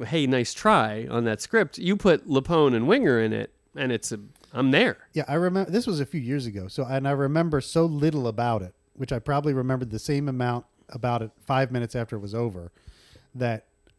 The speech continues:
Speaker 1: Yes.
Speaker 2: it's not, it's not, it's, like, not worth talking
Speaker 1: Right.
Speaker 2: about.
Speaker 1: You,
Speaker 2: You know what I
Speaker 1: after
Speaker 2: mean? It's
Speaker 1: you
Speaker 2: like
Speaker 1: walk out the theater and you forget that you
Speaker 2: Exactly.
Speaker 1: had that
Speaker 2: Like,
Speaker 1: experience.
Speaker 2: "Oh,
Speaker 1: Yeah.
Speaker 2: well, that was four hundred
Speaker 1: That's
Speaker 2: bucks
Speaker 1: a,
Speaker 2: I could have had back."
Speaker 1: that's a real bummer.
Speaker 2: Yeah, that, that hurts.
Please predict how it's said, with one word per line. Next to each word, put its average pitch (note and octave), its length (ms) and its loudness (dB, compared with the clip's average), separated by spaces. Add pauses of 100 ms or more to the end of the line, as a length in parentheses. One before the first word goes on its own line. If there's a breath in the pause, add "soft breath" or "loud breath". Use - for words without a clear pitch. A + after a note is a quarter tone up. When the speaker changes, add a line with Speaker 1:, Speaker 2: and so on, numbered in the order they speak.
(160)
Speaker 1:
Yes. C#3 200 -8
Speaker 2:
it's C#3+ 200 -8
not, C3 260 -2
it's - 300 -12
not, F3+ 120 -4
it's, B2+ 80 -6
like, C3+ 120 -4
not C3+ 160 0
worth A#2+ 160 0
talking C3 180 -2
Speaker 1:
Right. C3+ 160 6
Speaker 2:
about. F#2+ 100 -8
Speaker 1:
You, D3 140 2
Speaker 2:
You C#3+ 80 -2
know C#3+ 60 0
what D3 40 6
I D3 40 8
Speaker 1:
after C#3 80 6
Speaker 2:
mean? C3+ 80 2
It's C3 80 0
Speaker 1:
you E3 60 2
Speaker 2:
like E3+ 60 8
Speaker 1:
walk E3 160 10
out D3 100 0
the B2+ 60 -4
theater B2+ 260 0
and A#2 60 -2
you A2+ 80 -2
forget A2+ 280 -4
that A2 120 -4
you G3 120 2
Speaker 2:
Exactly. F3 160 4
Speaker 1:
had C3+ 80 4
that A2 100 2
Speaker 2:
Like, A#2+ 180 0
Speaker 1:
experience. G2+ 280 -6
Speaker 2:
"Oh, D4 180 6
Speaker 1:
Yeah. E3+ 60 2
Speaker 2:
well, D#3+ 100 2
that G#3+ 180 4
was E3+ 120 2
four C#3+ 200 0
hundred A#2+ 200 -2
Speaker 1:
That's C3+ 180 4
Speaker 2:
bucks D3+ 140 0
Speaker 1:
a, - 20 0
Speaker 2:
I B2+ 60 0
could D3 120 -2
have A#2 80 -2
had A2+ 120 -2
back." A#2 100 0
Speaker 1:
that's C#3+ 160 2
a E3 60 0
real D#3 160 4
bummer. A2 360 -4
Speaker 2:
Yeah, D3 140 4
that, B2 260 -8
that D#3+ 140 -2
hurts. E3+ 320 -6